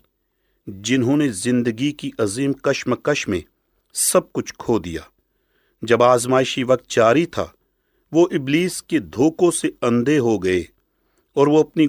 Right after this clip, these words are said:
گناہ کی راہوں کو درست سمجھتے رہے، اور امیر لوگ اپنے امارات کی بنا پر ایسے لوگوں پر اپنی ترجیح جتاتے رہے جو ان سے کمتر تھے، مگر انہوں نے خدا کے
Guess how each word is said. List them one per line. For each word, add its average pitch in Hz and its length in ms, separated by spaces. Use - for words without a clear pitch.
گناہ 147 220
کی 135 260
راہوں 120 320
کو 127 200
درست 127 520
سمجھتے 117 680
رہے، 92 200
اور 131 100
امیر 143 300
لوگ 160 280
اپنے 156 380
امارات 131 680
کی 151 280
بنا 110 400
پر 87 200
ایسے 151 360
لوگوں 123 420
پر 160 260
اپنی 151 360
ترجیح 120 500
جتاتے 107 640
رہے 85 220
جو 147 300
ان 175 160
سے 170 320
کمتر 127 460
تھے، - 220
مگر 170 240
انہوں 190 220
نے 196 120
خدا 143 300
کے 175 280